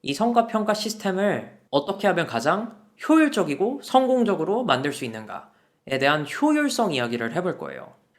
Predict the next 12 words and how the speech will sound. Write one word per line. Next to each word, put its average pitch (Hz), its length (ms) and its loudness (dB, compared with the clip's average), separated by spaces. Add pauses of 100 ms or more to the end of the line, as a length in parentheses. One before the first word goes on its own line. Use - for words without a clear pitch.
(260)
아무리 254 440 2
성과평가가 233 720 2
좋다 180 320 -2
한들 185 600 -2
모두가 185 460 2
그거를 156 440 -2
진지하게 147 420 -4
받아들이지 127 480 -6
않으면 104 580 -10
아무런 127 320 -2
소용이 160 280 0
없겠죠. 110 680 -10